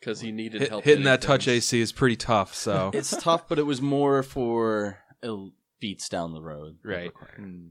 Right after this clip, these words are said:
Speaker 1: He's paying the feat tax.
Speaker 3: I also crafted fifty alchemical cartridges for my gun, which now allows me to reload as a free action. And I put
Speaker 2: Very
Speaker 3: my
Speaker 2: nice.
Speaker 3: ability point into dexterity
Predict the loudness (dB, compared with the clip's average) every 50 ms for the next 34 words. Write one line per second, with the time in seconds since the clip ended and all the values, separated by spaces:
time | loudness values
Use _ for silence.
0 | _ -14 -12 -12 -10 -8 -6 -6 -4 -4 -6 -8 -10 -10 -10 -12 -10 -10 -12 -12
1 | -12 -16 -16 -10 -4 -2 -2 -2 -2 -2 -4 -4 -4 -2 -2 0 0 0 0 0
2 | 0 -2 -2 -4 -4 -2 0 0 0 -2 -4 -4 -4 -2 0 0 -2 -2 -4 -6
3 | -8 -12 -18 -20 -20 -20 -18 -10 -6 -6 -6 -6 -4 -4 -2 0 0 0 0 -2
4 | -4 -6 -8 -12 _ _ _ _ _ _ _ -8 -6 -6 -6 -6 -8 -8 -8 -8
5 | -8 -12 -10 -6 -6 -6 -6 -6 -8 -12 -12 -12 -12 -12 -10 -10 -8 -8 -8 -8
6 | -6 -6 -6 -6 -8 -10 -10 -12 -10 -8 -8 -6 -6 -4 -4 -4 -4 -6 -6 -8
7 | -10 -10 -10 -10 -10 -10 -10 -10 -10 -10 -10 -10 -12 -14 -16 -20 _ -14 -10 -8
8 | -8 -8 -8 -10 -14 -14 -12 -10 -10 -10 -12 -14 _ _ _ _ _ _ _ _
9 | -20 -20 -20 -20 -18 -16 -12 -12 -10 -8 -8 -8 -8 -6 -6 -4 -2 -2 -2 -2
10 | -2 -2 -2 -2 -2 -2 -4 -6 -8 -6 -6 -6 -6 -6 -8 -8 -8 -8 -10 -10
11 | -10 -8 -8 -8 -8 -10 -14 -16 -12 -8 -6 -4 -4 -4 -6 -8 -8 -10 -12 -14
12 | -16 -18